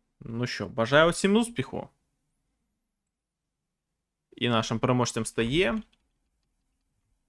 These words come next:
Ерік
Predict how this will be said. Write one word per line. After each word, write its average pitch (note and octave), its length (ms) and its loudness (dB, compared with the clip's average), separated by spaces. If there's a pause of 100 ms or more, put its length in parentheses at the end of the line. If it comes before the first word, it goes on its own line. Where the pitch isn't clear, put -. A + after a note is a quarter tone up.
(1800)
Ерік F3+ 440 4